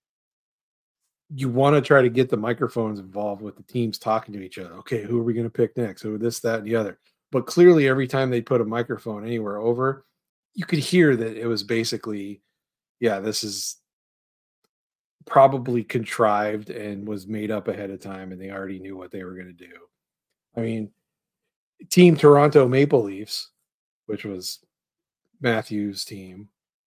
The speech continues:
which became all of the Maple Leafs, and Bieber, I mean, the two of them together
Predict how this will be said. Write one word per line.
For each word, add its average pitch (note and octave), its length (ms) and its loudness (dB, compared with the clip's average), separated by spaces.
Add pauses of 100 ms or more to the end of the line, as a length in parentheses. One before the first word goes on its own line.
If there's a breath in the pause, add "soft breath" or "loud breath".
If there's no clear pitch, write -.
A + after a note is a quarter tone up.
(100)
which G2+ 200 -12
became G2 400 -8
all G2 240 -4
of F2+ 80 -12
the F#2 80 -14
Maple F#2 340 -16
Leafs, E2+ 380 -20 (720)
and B2 180 0
Bieber, B2 500 2 (180)
I A#2+ 40 -6
mean, A#2 220 -2
the A2 80 -4
two E3 200 6
of C#3 80 8
them B2+ 200 0
together A#2 600 -2